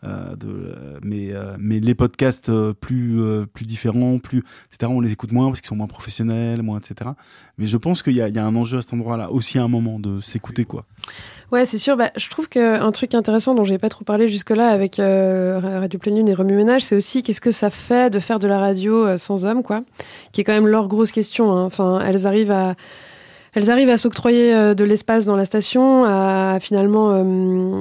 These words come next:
Speaker 2: s'organiser de manière complètement autonome. Et c'est un peu, euh, la situation de beaucoup, euh, de, d'émissions de radio féministes de, de la période, quoi. C'est vraiment de dire, euh, on va tout faire nous-mêmes, sans hommes, euh, de la technique à, voilà, à la diffusion des émissions, à la production, euh, l'animation, et cetera.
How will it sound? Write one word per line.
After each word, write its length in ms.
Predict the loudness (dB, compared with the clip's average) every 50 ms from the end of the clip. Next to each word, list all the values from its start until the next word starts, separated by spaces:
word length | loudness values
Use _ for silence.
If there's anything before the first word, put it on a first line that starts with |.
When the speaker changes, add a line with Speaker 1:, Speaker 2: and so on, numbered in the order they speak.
| -6 -4
Speaker 2:
s'organiser 540 | -4 -2 0 2 2 2 2 4 2 2 2
de 100 | 2 0
manière 260 | 0 0 -2 -4 -4
complètement 460 | -4 -4 -2 -2 -2 -2 -2 -2 -2
autonome. 460 | -2 -2 0 0 2 4 4 4 2
Et 120 | 2 -2 -2
c'est 220 | -2 -2 -4 -4
un 120 | -4 -6 -4
peu, 240 | 0 0 2 2 4
euh, 120 | 2 2
la 120 | 0 -2
situation 420 | -4 -6 -6 -6 -6 -4 -4 -2 -4
de 80 | -2
beaucoup, 420 | -2 -2 -4 -6 -6 -6 -4 -2 -2
euh, 520 | 0 0 -2 -2 -2 -4 -4 -4 -6 -6
de, 220 | -4 -4 -4 -4 -4
d'émissions 360 | -4 -4 -4 -6 -6 -6 -6
de 60 | -4
radio 200 | -4 -4 -4 -6
féministes 400 | -6 -4 -4 -4 -4 -4 -4 -4
de, 380 | -6 -6 -4 -4 -6 -8 -8 -10 _ -20 -20 -20 _ -6
de 80 | -4 -2
la 120 | -2 0
période, 320 | 0 0 0 2 0 0
quoi. 180 | 0 -2 -2 -2
C'est 160 | -2 -4 -4
vraiment 260 | -4 -2 -2 -2 -2
de 100 | -2 -4
dire, 260 | -6 -4 -4 -2 -2 -2
euh, 400 | -2 -2 -4 -4 -6 -8 -8 -10 -14 _ -20 -20 -20 -20 -20 _ -6
on 60 | -4
va 140 | -2 -2 -2
tout 120 | -2 -4 -6
faire 260 | -4 -2 0 2 2
nous-mêmes, 300 | 2 2 2 0 0 -2
sans 240 | -2 -4 -4 -2 0
hommes, 160 | 0 0 0
euh, 400 | 0 -2 -2 -2 -4 -4 -6 -6
de 100 | -6 -6
la 160 | -4 -4 -4
technique 440 | -6 -6 -8 -6 -4 -4 -4 -4 -6
à, 640 | -8 -8 -6 -8 -8 -8 -10 -10 -10 -10 -10 -10 -10
voilà, 440 | -8 -8 -8 -6 -6 -6 -6 -6 -6
à 60 | -6
la 80 | -6 -6
diffusion 420 | -8 -8 -10 -10 -10 -8 -6 -4 -4
des 120 | -4 -4
émissions, 300 | -4 -6 -8 -8 -8 -8
à 20 | -8
la 80 | -8
production, 540 | -8 -8 -10 -10 -10 -10 -8 -6 -4 -4 -4
euh, 160 | -4 -4 -4
l'animation, 460 | -4 -4 -4 -4 -4 -6 -6 -6 -6
et 40 | -6
cetera. 320 | -6 -8 -12 -12 -12 -12